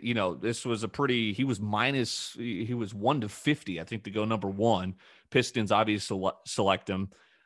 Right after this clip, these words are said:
Uh, how's he gonna do with the Pistons? What is it gonna be him? They traded Mason Plumlee last night, who's a fine player. Uh, Jeremy Grant, so it's gonna be Cade Cunningham, Jeremy Grant, and Saddiq Bey. All right, we'll see.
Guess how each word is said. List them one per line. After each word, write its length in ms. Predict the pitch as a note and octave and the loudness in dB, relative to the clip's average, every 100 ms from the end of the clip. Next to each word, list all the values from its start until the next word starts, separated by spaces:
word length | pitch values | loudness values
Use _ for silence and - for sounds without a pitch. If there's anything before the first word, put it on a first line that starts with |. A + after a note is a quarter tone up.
| _ | _
Uh, 320 | G2+ F#2 F2 | -8 -4 -2
how's 300 | G2 A#2 A#2+ | 4 4 4
he 60 | G2 | 2
gonna 160 | A2+ G#2 | 0 2
do 180 | A2 | 4
with 100 | A#2 | 4
the 80 | A#2 | 2
Pistons? 480 | - A#2 - C3 A2+ | 2 0 0 -4 -2
What 160 | G#2+ G2+ | -2 -2
is 80 | |
it 60 | F2+ | -4
gonna 160 | F2 F2+ | -8 -6
be 120 | F#2 | -4
him? 440 | A#2 A2+ G#2+ G#2 - | -2 0 -2 -6 -8
They 100 | G2 | -10
traded 380 | - G2+ D3 F#2+ | -4 0 2 2
Mason 260 | G2+ G2+ | -4 -6
Plumlee 340 | F#2+ A2+ C3 E2+ | -2 0 0 -2
last 300 | E2 D#2+ - | -2 -4 -2
night, 200 | F#2 A2 | -4 -4
who's 200 | F#2+ E2 | -6 -10
a 120 | D2+ - | -12 -14
fine 340 | - F2+ A#2 | -12 -8 -8
player. 420 | A#2 E2+ D#2+ G2 - _ _ _ - | -8 -12 -10 -12 -14 _ _ _ -10
Uh, 140 | F2+ | -8
Jeremy 340 | F#2+ G#2+ A2 G#2+ | -6 -2 0 0
Grant, 380 | G2 G2 A#2 - | 0 0 0 -2
so 80 | |
it's 100 | G2 | -2
gonna 120 | G#2+ G2+ | -2 -2
be 120 | F#2 | -2
Cade 240 | - G#2+ | 0 0
Cunningham, 500 | G2+ G#2 A2 A2+ G2+ - | 0 0 0 0 -4 -8
Jeremy 260 | G2+ G#2 G2 | -4 -4 -2
Grant, 340 | F#2+ G2 A2 - | -2 -2 -4 -6
and 100 | F#2+ | -8
Saddiq 380 | - F#2+ G2 - | -6 -6 -6 -6
Bey. 400 | E2+ E2+ C#3+ - _ _ _ _ _ _ _ | -4 -2 -4 -6 _ _ _ _ _ _ _
All 120 | D#2+ E2 | -8 -2
right, 260 | C3+ - | 0 0
we'll 100 | A#2 | -2
see. 460 | A2+ E3 F3 A2+ | -2 4 4 4